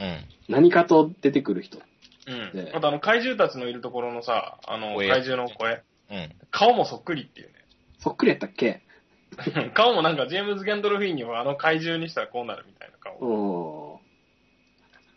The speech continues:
Speaker 2: ー。
Speaker 3: いや、ほんま、ショックやわ。
Speaker 2: いやー、ショックやね。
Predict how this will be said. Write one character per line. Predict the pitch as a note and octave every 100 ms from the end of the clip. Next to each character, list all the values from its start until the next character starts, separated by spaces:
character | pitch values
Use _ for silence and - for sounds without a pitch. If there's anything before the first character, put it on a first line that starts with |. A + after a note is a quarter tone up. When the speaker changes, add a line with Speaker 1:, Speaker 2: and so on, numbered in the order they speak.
| _ - - -
Speaker 2:
ー。 |
Speaker 3:
い |
や、 | A#2 G#2 G#2
ほ | B2+
ん | B2
ま、 | B2+ - _ _ _ _ - - _ _ _ _ _ _
シ | -
ョ | C3+
ッ |
ク | C#3 A2+
や | F#2
わ。 | - - - - - -
Speaker 2:
い |
や | E2 D2+ - C#2 C#2+ -
ー、 |
シ | -
ョ |
ッ | -
ク | -
や |
ね。 | -